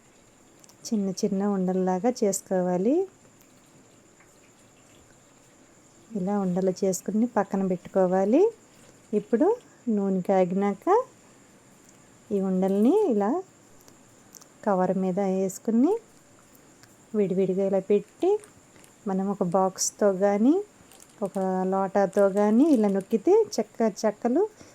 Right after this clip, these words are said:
చాలా ఈజీగా ఎన్ని కావాలంటే అన్ని చేసుకోవచ్చు.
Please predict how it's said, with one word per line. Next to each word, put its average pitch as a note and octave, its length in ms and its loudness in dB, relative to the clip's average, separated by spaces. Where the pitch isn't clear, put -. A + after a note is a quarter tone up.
చాలా G#3 360 4
ఈజీగా A3+ 420 0
ఎన్ని G3 200 -2
కావాలంటే G3+ 560 0
అన్ని A3 200 2
చేసుకోవచ్చు. G3+ 760 0